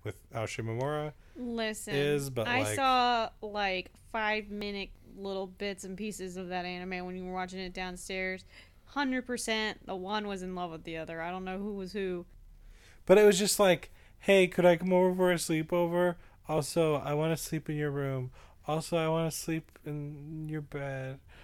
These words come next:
Speaker 1: Also," and Sh-, Shimura was just like, "Okay." And it's like, "No, this
Speaker 2: That
Speaker 1: is
Speaker 2: girl
Speaker 1: weird."
Speaker 2: was clueless. Either she's super dumb and naive, or she was into it too.
Speaker 1: Yeah, it has to be one of the two.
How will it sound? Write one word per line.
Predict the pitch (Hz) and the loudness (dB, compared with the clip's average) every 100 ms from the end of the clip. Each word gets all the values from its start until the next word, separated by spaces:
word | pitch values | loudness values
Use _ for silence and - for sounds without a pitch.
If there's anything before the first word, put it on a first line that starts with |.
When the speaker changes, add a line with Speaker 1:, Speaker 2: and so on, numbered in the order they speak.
| - - | -20 -6
Speaker 1:
Also," | 151 151 - 160 147 147 143 139 104 | -2 0 0 -2 0 0 -2 -6 -10
and | 151 143 147 - | -4 -2 -2 -4
Sh-, | - - | -10 -6
Shimura | - 175 170 165 | 0 2 4 2
was | 156 | 2
just | 156 147 | -2 -4
like, | 147 143 135 - - | -2 -2 -4 -10 -2
"Okay." | 175 220 - 190 185 185 190 - - | 2 2 0 2 2 2 -2 -12 -6
And | 143 143 131 123 - | 0 2 2 -4 -6
it's | 160 147 - | -4 -4 2
like, | 180 165 | 2 4
"No, | 190 254 277 131 104 - - | 4 4 4 0 -4 -14 -2
this | 214 214 | 0 2
Speaker 2:
That | 277 | 2
Speaker 1:
is | |
Speaker 2:
girl | 208 277 | 4 4
Speaker 1:
weird." | 240 233 233 160 139 | 4 4 4 6 4
Speaker 2:
was | 247 247 254 254 240 | 4 2 0 -2 -4
clueless. | 214 208 196 196 180 180 - - - - - - | -8 -6 -4 -4 -4 -8 -10 -16 -20 -20 -20 -10
Either | - 302 339 339 | -2 2 2 2
she's | 330 294 277 | 0 0 0
super | - 330 370 370 | -4 -4 -2 -2
dumb | 240 226 240 | 2 2 0
and | 247 | -2
naive, | 220 202 185 196 220 240 233 - | 0 0 -2 -2 -2 -2 -4 -10
or | 214 202 196 190 185 185 185 - - - | -6 -4 -2 -2 -2 -2 -4 -8 -12 -18
she | - 240 | -10 -6
was | 214 190 | -4 -6
into | 190 190 | -8 -8
it | - | -10
too. | - - - - - | -12 -16 -16 -20 -12
Speaker 1:
Yeah, | 151 135 101 | -2 0 2
it | 107 131 - | 0 -2 -2
has | 143 135 | -2 -2
to | 123 | -4
be | |
one | 104 101 | -4 -4
of | 92 | -4
the | 92 | -6
two. | - 98 92 92 | -8 -6 -6 -6